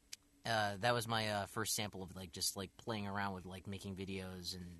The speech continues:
just making voices with my friends and stuff like that. And then eventually, like, I took a, I took a drama class in high school, and it was, like,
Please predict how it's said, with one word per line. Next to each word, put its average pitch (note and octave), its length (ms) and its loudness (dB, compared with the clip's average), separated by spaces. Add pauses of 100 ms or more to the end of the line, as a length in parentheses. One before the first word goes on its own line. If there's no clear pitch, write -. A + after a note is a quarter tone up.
(160)
just - 240 -2
making A#2 340 0
voices G2 500 -4
with G2 220 -6
my G2 80 -2
friends F#2+ 500 -4
and F#2+ 120 -6
stuff G2 200 -6
like F#2+ 200 -8
that. F#2+ 280 -4
And G#2 120 -4
then G#2+ 100 -4
eventually, A#2+ 480 -2
like, G#2+ 300 -4
I A2 100 0
took - 340 -4
a, G#2+ 60 -2 (400)
I B2 80 6
took D3+ 220 2
a C3+ 60 2
drama A#2+ 360 6
class G2+ 480 2
in G2 80 -4
high G#2 200 0
school, F#2+ 400 -4 (600)
and G2+ 420 -6
it G#2+ 100 -8
was, G2+ 140 -4
like, G#2 160 -4